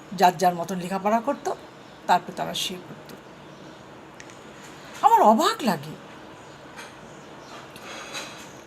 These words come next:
তার বাবা একজন ইঞ্জিনিয়ার ছিল, এই সাতটা ছেলে মেয়েকে তিনি কীভাবে একই সাথে মানুষ করলেন? কোনো ছেলে মেয়ের নামে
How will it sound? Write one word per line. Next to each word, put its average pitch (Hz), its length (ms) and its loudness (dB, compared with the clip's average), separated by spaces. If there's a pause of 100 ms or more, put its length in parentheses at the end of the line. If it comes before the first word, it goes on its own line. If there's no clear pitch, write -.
(200)
তার 311 160 10
বাবা 226 280 6
একজন 339 300 6
ইঞ্জিনিয়ার 277 540 4
ছিল, 160 280 -4 (1900)
এই 277 120 4
সাতটা - 580 6
ছেলে 294 260 2
মেয়েকে 262 280 2
তিনি 254 240 2 (120)
কীভাবে 381 540 6
একই 359 280 2
সাথে - 260 -2
মানুষ 190 360 -4
করলেন? - 280 -10 (840)
কোনো 508 300 10
ছেলে 285 260 6
মেয়ের 285 200 2
নামে 202 300 6